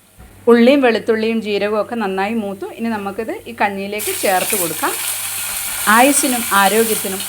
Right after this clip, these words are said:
ഉത്തമ ഔഷധമായ ഉലുവ നവരയരിക്കഞ്ഞി റെഡിയായി. അപ്പോൾ ഇനി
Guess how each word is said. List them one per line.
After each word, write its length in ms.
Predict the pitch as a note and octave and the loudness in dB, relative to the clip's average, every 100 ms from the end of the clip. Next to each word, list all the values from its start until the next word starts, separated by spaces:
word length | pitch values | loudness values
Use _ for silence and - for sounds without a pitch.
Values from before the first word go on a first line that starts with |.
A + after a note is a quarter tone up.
| A3+ | -10
ഉത്തമ 360 | - D4 C4 - G#3 | -2 0 0 -4 -4
ഔഷധമായ 640 | G#3 - C4+ B3 F#3 F3 - A3 | -6 -4 -2 -2 -4 -6 -8 -8
ഉലുവ 240 | G#3+ B3 C#4+ C4+ - G#3+ | -6 0 0 -2 -10 -6
നവരയരിക്കഞ്ഞി 680 | G#3 A#3+ D4 A3 G3+ G3+ G3 F#3 | -4 -2 -2 -2 -4 -8 -6 -6
റെഡിയായി. 440 | F3+ F3 A3 A#3 F#4 - - - - | -6 -4 -2 -2 -4 -14 -18 -20 -14
അപ്പോൾ 140 | A3 | -8
ഇനി 120 | A3 | -8